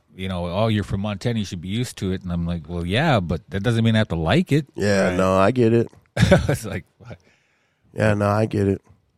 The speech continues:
Speaker 1: But it, I mean, you know, it is what it is. It's gonna be worse, what, Saturday?
Speaker 2: Yeah, I just got a phone call from <laughs> the, the, uh,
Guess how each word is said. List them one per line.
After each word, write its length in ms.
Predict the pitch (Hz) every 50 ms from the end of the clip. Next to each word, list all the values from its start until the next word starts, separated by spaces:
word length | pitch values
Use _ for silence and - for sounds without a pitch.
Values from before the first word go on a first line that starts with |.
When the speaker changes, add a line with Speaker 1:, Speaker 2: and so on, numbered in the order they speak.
| _
Speaker 1:
But 140 | 98 101 95
it, 120 | 104 107 104 - - -
I 40 | 101
mean, 300 | 101 104 104 98 92 90
you 80 | 90 90
know, 180 | 90 87 87 90
it 60 | 95
is 160 | 101 107 95 92
what 140 | 92 90 87
it 100 | 87 85
is. 140 | 98 101 90
It's 40 | 87
gonna 180 | - 110 104
be 140 | 98 104 104
worse, 480 | 98 98 110 110 107 95 - - - - _ _ -
what, 180 | 85 87 87 - _ _ _ _ _ _ _
Saturday? 640 | - - - 95 101 104 101 90 87 87 82 78 - - - - - - - - - - - - _
Speaker 2:
Yeah, 200 | 117 139 151 131
I 60 | 127
just 200 | 135 151 151 135
got 180 | - 127 120 113
a 180 | 110 104 101 95
phone 240 | - - 123 139 143
call 180 | 135 127 113
from 340 | 98 - 110 104 101 104 98
<laughs> 20 |
the, 380 | 95 104 - - - - - - -
the, 460 | 58 - - - 113 98 - - -
uh, 480 | 101 104 98 98 - - - - -